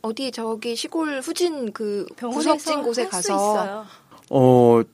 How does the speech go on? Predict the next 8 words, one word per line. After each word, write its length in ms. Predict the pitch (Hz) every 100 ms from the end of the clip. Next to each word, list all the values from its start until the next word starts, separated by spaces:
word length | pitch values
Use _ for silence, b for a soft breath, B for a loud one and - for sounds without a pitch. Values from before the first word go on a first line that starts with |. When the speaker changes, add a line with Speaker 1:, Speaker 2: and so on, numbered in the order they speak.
| _
Speaker 3:
진짜 680 | - 131 120 127 110 107 101 - _
이 100 | 120
불법 580 | - 170 185 180 175 175
낙태 540 | 143 120 120 - 143 135
시술이라고 680 | - 120 - 127 120 107
말을 340 | 107 98 101 104
하는 200 | 104 104
순간 680 | - 104 98 110 120 110